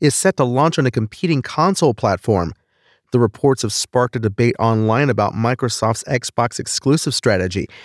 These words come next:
with some fans bemoaning the idea of an Xbox exclusive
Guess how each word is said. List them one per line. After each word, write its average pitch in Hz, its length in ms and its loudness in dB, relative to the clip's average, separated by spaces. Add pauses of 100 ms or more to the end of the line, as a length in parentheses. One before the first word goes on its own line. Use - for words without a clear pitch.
(160)
with 139 140 0
some 214 340 0
fans 131 320 0
bemoaning 131 540 2
the 139 140 4
idea 131 420 2
of 120 80 0
an 113 80 -2
Xbox - 500 -2
exclusive 139 640 -2